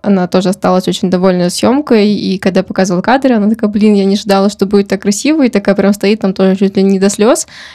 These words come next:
И когда потом она мне писала отзыв, тоже написала, что я просто как потрясена, и там тоже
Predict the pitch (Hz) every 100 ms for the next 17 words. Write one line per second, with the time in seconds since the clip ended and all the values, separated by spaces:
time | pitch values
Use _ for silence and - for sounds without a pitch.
0 | - - 196 202 190 196 202 196 190 190
1 | 190 190 196 196 190 190 - - 226 254
2 | 214 - - 190 202 185 196 - 190 185
3 | 190 - 180 180 202 208 190 180 214 -
4 | 202 - 220 202 - - 202 - 196 247
5 | 240 202 196 185 185 190 175 -